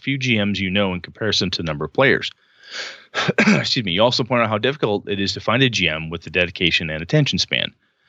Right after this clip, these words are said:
When I was in grad school almost ten years ago, I began to think th-, seriously about this disparity. I began to think of small communities. I began to believe that, unable to produce any publishable material for the greater world, that I should at least be using my gifts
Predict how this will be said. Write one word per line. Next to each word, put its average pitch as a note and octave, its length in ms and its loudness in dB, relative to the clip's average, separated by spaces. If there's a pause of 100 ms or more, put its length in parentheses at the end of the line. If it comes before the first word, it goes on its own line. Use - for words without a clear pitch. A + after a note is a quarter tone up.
(140)
When G#2 100 2
I G2+ 40 6
was G2+ 120 2
in G#2+ 60 -2
grad A2+ 260 4
school A2 180 -2
almost F2+ 220 -2
ten E2+ 160 -6
years G#2+ 200 -2
ago, D#2 280 -2
I E2 60 -2
began G2+ 340 2
to F#2+ 60 -6
think F#2+ 240 -2
th-, - 200 -2
seriously G3 500 2
about F2+ 260 2
this - 140 -4
disparity. G#2 540 -2 (480)
I G2 60 -10
began G2+ 240 4
to G2 80 0
think G#2 180 -2
of F#2 140 -6
small F2+ 240 -4
communities. F#2 640 -2 (320)
I G2+ 40 0
began G#2 260 2
to G2 60 -2
believe G#2 260 0
that, G2 280 2 (200)
unable G#2+ 260 0
to - 100 -16
produce A2 320 -6
any F#2 160 -4
publishable F#2+ 480 -6
material G#2+ 340 -2
for F#2 200 -6
the E2+ 80 -6
greater E2 280 -4
world, A2 440 2
that F#2+ 100 4
I F#2 80 4
should F#2+ 200 4
at F2+ 60 0
least D#3 240 0
be G#2+ 80 2
using F#2+ 280 4
my E2+ 80 0
gifts F#2+ 420 0